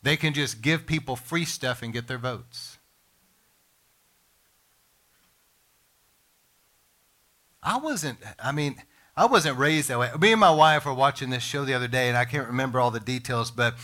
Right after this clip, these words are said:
it was back in, like, the early nineties, late eighties, early nineties. And this young lady had to take a test, and it was really stressful 'cause it was like a test that was gonna determine her future.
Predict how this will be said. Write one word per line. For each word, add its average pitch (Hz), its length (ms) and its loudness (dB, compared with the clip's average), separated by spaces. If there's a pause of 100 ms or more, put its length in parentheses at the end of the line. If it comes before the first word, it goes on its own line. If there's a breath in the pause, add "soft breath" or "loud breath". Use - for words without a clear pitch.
(240 loud breath)
it 139 120 -2
was 139 180 -2
back 165 360 4
in, 147 120 -2
like, 131 240 2
the 110 320 -4
early 151 380 0
nineties, 127 420 -4
late 151 220 -2
eighties, 143 280 -2
early 131 260 -6
nineties. 123 380 -2 (540 loud breath)
And 131 120 -2
this 131 160 0
young 170 180 4
lady 170 220 4
had 147 180 0
to 135 60 -4
take 160 280 -4
a 135 40 -4
test, 127 460 -4
and 120 100 -4
it 117 100 -2
was 117 180 -8
really 143 220 -2
stressful 120 480 -6
'cause 104 140 -10
it 131 80 -2
was 147 260 -6
like 139 220 -2
a 117 40 -8
test 135 360 -8
that 107 100 -10
was 104 100 -16
gonna 110 220 -8
determine 131 420 -6
her 123 140 -4
future. 113 400 -12